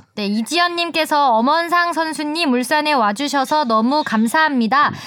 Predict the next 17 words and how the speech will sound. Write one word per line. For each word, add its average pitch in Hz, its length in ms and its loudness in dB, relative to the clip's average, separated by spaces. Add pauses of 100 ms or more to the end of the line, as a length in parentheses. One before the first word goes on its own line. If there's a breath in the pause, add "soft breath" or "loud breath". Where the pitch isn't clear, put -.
(140 loud breath)
남은 254 320 2
시즌 349 340 -2
동안 330 340 0
다치지 254 400 -4
말고 254 360 2
저희 240 260 0
팬들도 339 400 -2
같이 247 300 -4
열심히 311 500 -2
뛸 320 220 -2
테니 311 360 -2 (300 loud breath)
꼭 381 300 4
우리 285 280 0
별 277 240 2
하나 370 300 0
달아요."라고 254 1200 -2
해주셨어요. 214 760 -4